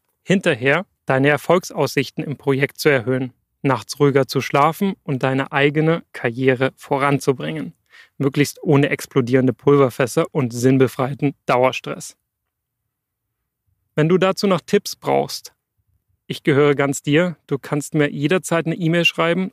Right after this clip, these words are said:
oder direkt über meine Webseite einen Termin für ein kostenloses Strategie- und Analysegespräch buchen. Die Links packe ich dir einfach mit in die Shownotes. Und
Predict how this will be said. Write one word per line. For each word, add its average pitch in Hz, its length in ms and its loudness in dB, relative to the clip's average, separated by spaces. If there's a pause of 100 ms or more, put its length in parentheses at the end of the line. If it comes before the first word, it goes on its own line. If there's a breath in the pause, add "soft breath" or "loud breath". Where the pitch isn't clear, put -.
oder 156 340 2
direkt 143 480 -2
über 147 220 0
meine 135 300 0
Webseite 151 540 -2
einen 135 220 -6
Termin 190 460 2
für - 160 -6
ein 135 140 -6
kostenloses 143 600 0
Strategie- 139 580 -2
und 151 120 0
Analysegespräch 156 960 0
buchen. 175 440 0 (540 loud breath)
Die 151 80 2
Links 180 360 0
packe 147 240 -4
ich 135 60 -6
dir 156 100 0
einfach 139 200 -2
mit 202 160 2
in 190 80 0
die 185 120 0
Shownotes. 196 580 -2 (480)
Und 147 340 4